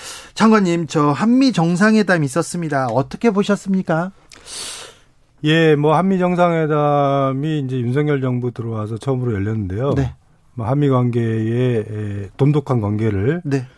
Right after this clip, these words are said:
Speaker 2: 어, 확인했다, 이렇게 이제 평가할 수 있을 것 같은데,
Speaker 1: 네.
Speaker 2: 이게 뭐 한미 관계가 예전에도 좋았거든요.
Speaker 1: 네, 네.
Speaker 2: 예, 좋았던 거를 다시 재확인한 측면들이 있고요.
Speaker 1: 네.
Speaker 2: 내용적으로 보면은 이제 이천이십일 년 오월 달에 문재인 대통령과 바이든 대통령의
Speaker 1: 네.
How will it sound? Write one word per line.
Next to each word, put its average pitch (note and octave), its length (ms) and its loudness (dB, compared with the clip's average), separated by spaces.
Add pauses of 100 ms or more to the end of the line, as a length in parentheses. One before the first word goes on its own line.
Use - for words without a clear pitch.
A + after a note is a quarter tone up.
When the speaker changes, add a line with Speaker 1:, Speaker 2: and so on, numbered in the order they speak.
(180)
Speaker 2:
어, A2+ 160 -6
확인했다, B2+ 800 0
이렇게 B2 240 2
이제 A2 160 0
평가할 A#2 340 -4
수 - 80 -10
있을 A2 140 -8
것 G2+ 120 -6
같은데, G2+ 460 -4
Speaker 1:
네. C3+ 160 -4 (760)
Speaker 2:
이게 D#3+ 200 -4
뭐 F3 420 0 (160)
한미 G#3 280 2
관계가 C#3+ 560 2 (200)
예전에도 D#3+ 320 0
좋았거든요. A#2 600 0
Speaker 1:
네, F3 140 2
네. A#2 200 -2 (240)
Speaker 2:
예, A2 200 -8
좋았던 D#3 380 -2
거를 C#3 520 0
다시 A#2+ 260 -6
재확인한 B2 480 0
측면들이 A2+ 400 -6
있고요. B2 400 -6
Speaker 1:
네. C#3 240 -6 (380)
Speaker 2:
내용적으로 F#3+ 600 4
보면은 D#3 460 2
이제 C3 80 -2
이천이십일 C#3+ 640 0
년 B2+ 140 2
오월 C3+ 260 4
달에 A#2 380 -2
문재인 A#2+ 320 -2
대통령과 A2 500 -6
바이든 G#2+ 280 -6
대통령의 G2 760 -4
Speaker 1:
네. C3+ 180 -4